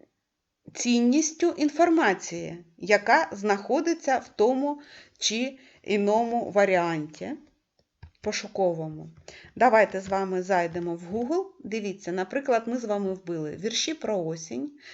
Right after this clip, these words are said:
натискаємо пошук, і у нас, бачите, видаються варіанти,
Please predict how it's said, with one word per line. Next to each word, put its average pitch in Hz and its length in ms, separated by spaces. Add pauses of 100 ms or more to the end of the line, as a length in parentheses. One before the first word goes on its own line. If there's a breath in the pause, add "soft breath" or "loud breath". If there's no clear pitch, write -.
(140 loud breath)
натискаємо 202 800
пошук, 220 680 (520 loud breath)
і 381 120 (160)
у 247 100
нас, 220 240
бачите, 233 440
видаються 220 680
варіанти, 226 840